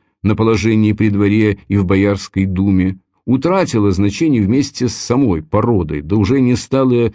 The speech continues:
ни старого двора в Кремле с перенесением резиденции на берега Невы, ни думы с учреждением сената.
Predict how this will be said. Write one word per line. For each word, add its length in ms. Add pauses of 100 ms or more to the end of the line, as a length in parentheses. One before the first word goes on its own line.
(140)
ни 120
старого 540 (320)
двора 600
в 120
Кремле 600 (160)
с 100
перенесением 840
резиденции 640
на 120
берега 300
Невы, 480 (120)
ни 160
думы 760 (140)
с 180
учреждением 680
сената. 720